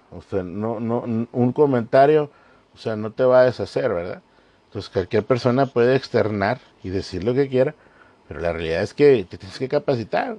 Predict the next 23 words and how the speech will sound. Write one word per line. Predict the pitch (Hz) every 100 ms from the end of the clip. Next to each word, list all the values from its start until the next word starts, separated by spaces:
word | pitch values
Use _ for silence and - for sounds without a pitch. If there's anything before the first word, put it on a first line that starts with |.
| -
y, | 123 120
y, | 131 139
y | 151 170
porque | 180 165 180
ese | 160
es | 180
el | 196
crecimiento | 196 165 147 143 180
que | - 156
te | 127
vas | 131
a | 156
dar. | 165 208 170 _ - - - - _ -
Porque | 139 135 151 143
si | - 131 _
te | -
capacitas | 127 139 - 131 185 185 143 127 113 - -
y |
te | 101 107
presentas | - 107 139 143 - 151 -
con, | 123 110 101
con | 104 110 104 104
experiencia, | 98 - 110 123 147 143 - 104 107